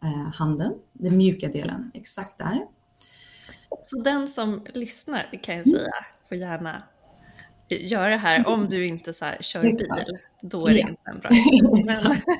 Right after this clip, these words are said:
Speaker 2: Men
Speaker 1: Jättebra. Och det viktiga här är att, ehm, ja, men tänka på sin intention. Vad vill jag få ut av den här stunden med mig själv?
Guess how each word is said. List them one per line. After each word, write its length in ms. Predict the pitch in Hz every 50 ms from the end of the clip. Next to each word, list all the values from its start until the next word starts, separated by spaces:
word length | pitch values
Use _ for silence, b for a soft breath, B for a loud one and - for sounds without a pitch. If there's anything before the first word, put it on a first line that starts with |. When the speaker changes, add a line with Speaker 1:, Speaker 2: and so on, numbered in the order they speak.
| - 370 370 370 427 381 - - -
Speaker 2:
Men 160 | - 190 196
Speaker 1:
Jättebra. 500 | 190 - 165 165 - - - - - - - _ _ - - _ _ - - _ B B B B B B B - - B B B B B B
Och 120 | - 220 220
det 80 | 240
viktiga 400 | 214 - 302 302 - - 370 339
här 480 | 294 214 208 180 175 196 - - - -
är 280 | 208 190 185 180 180 170 -
att, 400 | - 170 160 165 160 165 - - - - - - -
ehm, 680 | 180 165 160 156 156 156 156 156 156 156 160 - - - - -
ja, 100 | 247 277
men 360 | 311 320 311 285 294 302 - - _ _ _ -
tänka 260 | - 262 240 220 233 233
på 100 | - -
sin 200 | - 220 202 180
intention. 760 | 170 165 170 160 156 160 - - 214 180 160 151 156 165 175
Vad 160 | 214 247 233
vill 120 | 269 262
jag 180 | 240 214 220 -
få 220 | - 190 - - -
ut 320 | 311 359 330 262 233 -
av 100 | 185 165
den 120 | 160 160 160
här 120 | 160 156
stunden 460 | 160 - - 233 262 262 240 202 185
med 100 | 170 160
mig 120 | 160 - 165
själv? 560 | - - 320 - - - - - - 214 208